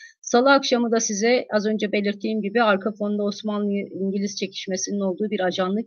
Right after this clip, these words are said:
hikayesi anlatacağım. İsrail Devleti'nin kuruluş hikayesiyle iç içe geçmiş bir hikaye olacak bu. Hepinizi Salı akşamı yayına da bekliyor olacağım arkadaşlar. Bu arada yarın akşam da yayınım var tabii.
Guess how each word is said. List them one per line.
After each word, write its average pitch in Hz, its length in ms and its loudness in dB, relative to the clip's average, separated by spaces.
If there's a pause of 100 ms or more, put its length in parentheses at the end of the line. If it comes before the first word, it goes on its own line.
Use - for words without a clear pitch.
(120)
hikayesi 175 420 -2
anlatacağım. 175 560 -2 (340)
İsrail 190 440 2
Devleti'nin 185 540 -2
kuruluş 190 440 -4
hikayesiyle 180 640 0
iç - 280 -4
içe 233 140 0
geçmiş 185 480 -4
bir 190 80 -4
hikaye 180 520 2
olacak 156 440 0 (120)
bu. 294 180 4 (320)
Hepinizi 202 460 2
Salı 202 280 2
akşamı 202 540 2 (260)
yayına 180 400 4
da 240 180 2
bekliyor 190 440 0
olacağım 190 460 0
arkadaşlar. 175 680 2
Bu 208 80 0
arada 196 200 4
yarın 202 280 4
akşam 196 380 0
da 165 40 2
yayınım 160 440 2
var 160 220 -2
tabii. 240 300 4